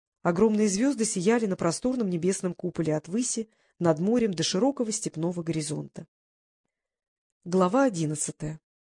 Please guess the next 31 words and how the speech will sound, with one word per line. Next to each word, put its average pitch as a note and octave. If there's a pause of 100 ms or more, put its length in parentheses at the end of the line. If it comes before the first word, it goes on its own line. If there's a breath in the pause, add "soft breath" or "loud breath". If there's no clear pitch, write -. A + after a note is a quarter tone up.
(480)
Но A#3+
на D4
завтра E4
Глаша B3
никуда G3+
не G3
уехала. D#3+ (480)
Хотя G#3+
и B3
кожа, B3+
обожжённая F#3+
в -
первый F#3+
день, A#3 (260)
болела G#3+
утром G#3
нестерпимо, F#3+ (500)
и A#3
все C4+
мышцы C4
ныли G#3+
от F#3
непривычных F#3
вчерашних E3+
усилий, A#3 (500)
и G#3
на A#3
душе A#3
было G#3
так G3
гадко, F3